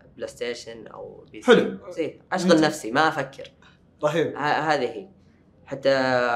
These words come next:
Speaker 1: أتذكر الدراسة، آه، يمكن بالأسبوع أروح مرتين أو ثلاث مرات.
Speaker 2: مم.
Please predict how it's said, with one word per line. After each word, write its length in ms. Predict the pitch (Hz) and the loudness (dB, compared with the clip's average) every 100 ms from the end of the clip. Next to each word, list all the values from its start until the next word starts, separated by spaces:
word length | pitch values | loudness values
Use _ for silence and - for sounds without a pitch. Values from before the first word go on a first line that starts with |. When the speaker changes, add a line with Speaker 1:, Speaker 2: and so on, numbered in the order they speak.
| 120 | -2
Speaker 1:
أتذكر 680 | 123 127 123 117 113 110 107 | -4 -8 -6 -4 -4 -4 -6
الدراسة، 460 | - 127 131 - | -6 -4 -4 -6
آه، 560 | 120 113 107 - 95 - - _ _ _ - | -10 -10 -12 -14 -16 -20 -20 _ _ _ -14
يمكن 260 | 123 127 127 | -12 -8 -8
بالأسبوع 380 | 123 - 135 120 | -8 -2 0 0
أروح 220 | 127 127 | -2 -4
مرتين 600 | 127 120 - 123 127 127 - _ _ _ _ 113 | -4 -6 -6 -6 -6 -10 -18 _ _ _ _ -16
أو 80 | 117 | -10
ثلاث 220 | 120 120 | -10 -8
مرات. 380 | 120 127 127 - - | -6 -4 -6 -10 -14
Speaker 2:
مم. 220 | 123 117 | -12 -12